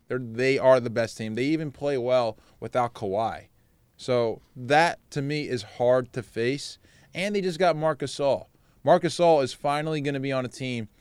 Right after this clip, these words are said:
that has a legitimate shot to go to the finals. So I'm expecting him to be big time,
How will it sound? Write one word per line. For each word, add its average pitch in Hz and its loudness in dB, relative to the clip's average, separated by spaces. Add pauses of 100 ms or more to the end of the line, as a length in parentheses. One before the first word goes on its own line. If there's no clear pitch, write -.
(140)
that 120 2
has 123 4
a 123 0
legitimate 123 -2
shot 127 0
to 127 -6
go 120 0
to 120 0
the 113 -6
finals. 110 -2 (220)
So 117 -2 (520)
I'm 170 2
expecting 143 -4
him 156 -2 (760)
to 143 -4
be 131 2
big 127 2
time, 131 -2